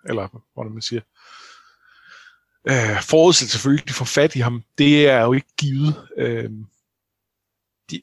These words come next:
der har jo været noget snak om, at han måske er den farligste mand i Dorne og sådan noget, så, øh,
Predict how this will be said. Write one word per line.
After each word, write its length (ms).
der 220
har 120
jo 60
været 180
noget 120
snak 260
om, 140
at 60
han 100
måske 200
er 40
den 120
farligste 560
mand 200
i 40
Dorne 400
og 40
sådan 140
noget, 240
så, 300
øh, 120